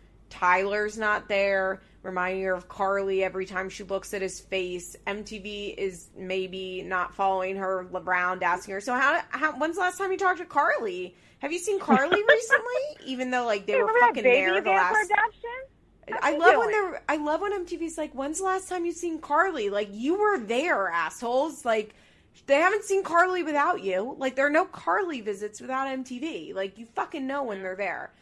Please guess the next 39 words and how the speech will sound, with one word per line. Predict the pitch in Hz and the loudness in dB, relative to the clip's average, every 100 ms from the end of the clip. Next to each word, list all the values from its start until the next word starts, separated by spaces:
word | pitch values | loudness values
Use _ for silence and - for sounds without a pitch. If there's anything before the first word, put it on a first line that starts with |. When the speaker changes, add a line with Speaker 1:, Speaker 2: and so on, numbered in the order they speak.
| _ _ _ | _ _ _
Speaker 1:
So | - 226 226 | -6 -2 -2
I | - | -4
think | 240 269 254 | -6 -4 -4
Speaker 2:
I | |
Speaker 1:
a | |
Speaker 2:
think | 262 339 | -4 -6
Speaker 1:
treatment | 285 | -4
Speaker 2:
treatment | 320 302 294 277 233 | -4 -2 -2 -2 0
also | 240 262 233 | 0 2 0
is | 190 | -2
a | - - | -10 0
scheduling | 196 190 214 262 269 | 2 2 0 -2 0
for | 285 294 | 6 6
her. | 311 349 - _ _ | 6 0 -2 _ _
Like, | - 196 - | 0 0 0
she | 240 | -4
knows | 202 185 180 - | 0 0 -2 -6
this | 180 | -6
is | 190 | -4
when | 190 | -4
I | 165 | -4
eat | 196 | 2
breakfast, | 196 226 - 175 - | 4 4 0 -6 -4
and | 180 | -4
Speaker 1:
She's | - | -4
Speaker 2:
this | 370 | 0
is | |
when | 392 | 2
Speaker 1:
never | - | 4
Speaker 2:
I | |
Speaker 1:
had | 403 | 4
Speaker 2:
do | 381 | 6
Speaker 1:
a | |
Speaker 2:
this. | 415 381 | 8 6
Speaker 1:
schedule | 370 381 | 4 -2
in | 359 | -4
her | 349 | -6
fucking | - 392 381 359 | -6 -6 -4 -4
life. | 339 392 453 185 - - | -4 -4 -6 -10 -14 -18